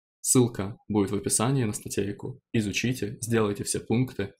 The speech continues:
и залутайте эту сто восьмидесятую пушечку. Хотя бы вы её получите, и это будет замечательно. Я буду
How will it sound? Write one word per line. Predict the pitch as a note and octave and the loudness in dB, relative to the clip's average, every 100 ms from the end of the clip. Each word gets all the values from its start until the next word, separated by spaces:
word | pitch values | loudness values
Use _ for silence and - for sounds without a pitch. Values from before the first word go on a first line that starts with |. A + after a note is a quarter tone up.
| _ | _
и | - | 0
залутайте | A2 G#2 G2 G2+ A2+ B2 G#2 - | 2 2 2 2 0 0 -4 -2
эту | G#2+ - | -4 -2
сто | - G#2+ | -2 2
восьмидесятую | G#2+ - G2 F#2 F#2+ G2+ G2+ | 2 2 0 0 0 0 0
пушечку. | G2+ - - - - - _ | 0 -2 -6 -8 -12 -12 _
Хотя | A#2+ A2 A2+ | -2 2 2
бы | F#2+ F#2 | 2 2
вы | G2 A2+ B2 _ | 2 2 0 _
её | - F#2 F#2 G2+ - _ | -2 2 0 -2 -8 _
получите, | G2+ F#2 F2+ - - - | 0 2 2 -2 -8 0
и | A2 | 2
это | G#2 A2 | 4 4
будет | G2+ F#2 | 2 2
замечательно. | F#2+ F#2 - G2+ - G#2 B2 _ _ - | 0 0 -2 -4 -4 -6 -8 _ _ -2
Я | G2+ | 0
буду | A2+ G2 G2+ - | 0 0 -2 -6